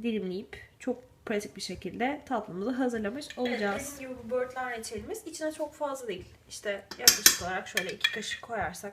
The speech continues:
o taneli kısımlarını ben çok seviyorum. Böyle hem rengini birazcık daha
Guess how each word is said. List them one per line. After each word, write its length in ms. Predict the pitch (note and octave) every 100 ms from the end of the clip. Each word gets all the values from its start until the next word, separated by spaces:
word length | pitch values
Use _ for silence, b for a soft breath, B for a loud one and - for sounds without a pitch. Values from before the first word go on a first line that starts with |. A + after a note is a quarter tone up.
| -
o 160 | G3+ -
taneli 480 | A3+ F#3+ F#3 F#3
kısımlarını 540 | G3 - - F#3 F3 F3
ben 160 | F3+ F3
çok 120 | -
seviyorum. 640 | - - F#3 E3+ D#3 F#3 C#4 - - - - - - - - - - - - - - -
Böyle 160 | A3+
hem 260 | A#3 C4 C4
rengini 360 | C4 C4 C4 C4
birazcık 440 | B3 A#3+ A#3+ -
daha 300 | A#3+ A#3+